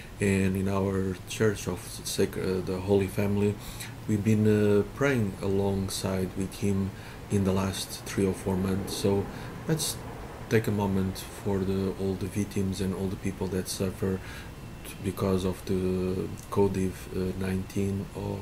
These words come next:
coronavirus, uh, moment of prayer, of intercession through, uh, Mary.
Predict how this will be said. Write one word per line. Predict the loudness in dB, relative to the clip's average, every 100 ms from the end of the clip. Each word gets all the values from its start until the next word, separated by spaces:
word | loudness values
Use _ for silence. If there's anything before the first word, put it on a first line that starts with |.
| -4
coronavirus, | -2 0 0 -2 -2 -2 -4 -4 -8 -10 -14 -14 -6
uh, | -2 0 -2 -2
moment | 0 0 0 -2
of | -6 -8 -4
prayer, | 0 0 0 -4 -6
of | -6 -2
intercession | -2 -4 -2 -2 -2 -4 -4 -6 -10 -12
through, | -2 2 2 0 -4 -12 -12 -14 -6
uh, | -4 -4 -6
Mary. | -8 -8 -8 -10